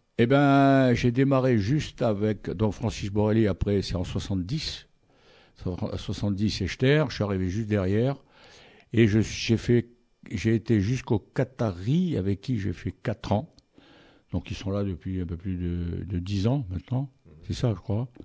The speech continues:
Speaker 2: Ouais.
Speaker 1: Et puis bon, euh, moi, je suis la franchise de dire pas d'affinité. Et tous les autres avec qui j'ai travaillé, que ce soit Michel Denisot, sept ans, qui a été un bon,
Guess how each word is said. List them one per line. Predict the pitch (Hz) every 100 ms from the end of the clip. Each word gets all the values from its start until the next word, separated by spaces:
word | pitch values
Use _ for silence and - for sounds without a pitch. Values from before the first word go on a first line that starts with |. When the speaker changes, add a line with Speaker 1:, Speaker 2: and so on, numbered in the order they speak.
| -
Speaker 2:
Ouais. | 71
Speaker 1:
Et | - - - - _ _
puis | - 131
bon, | 127 131 - -
euh, | 90 87 87 90 90 101
moi, | 98
je | 87 87
suis | - 98
la | 95
franchise | - 92 - 95
de | 87
dire | 87 98 -
pas | 95
d'affinité. | 90 87 90 87 - 107 110 - _ _ _ _ - _ _ _ _ 123
Et |
tous | - 147
les | 127
autres | 127 135
avec | 113 104
qui | 113
j'ai | 101
travaillé, | 95 95 92 101 110
que | 107
ce | 90
soit | - 101
Michel | 98 87 98
Denisot, | 90 90 90 98 98
sept | - 98 110
ans, | 127 135
qui | -
a | 80
été | -
un | 87 82 82 95 _ - - _ -
bon, | 87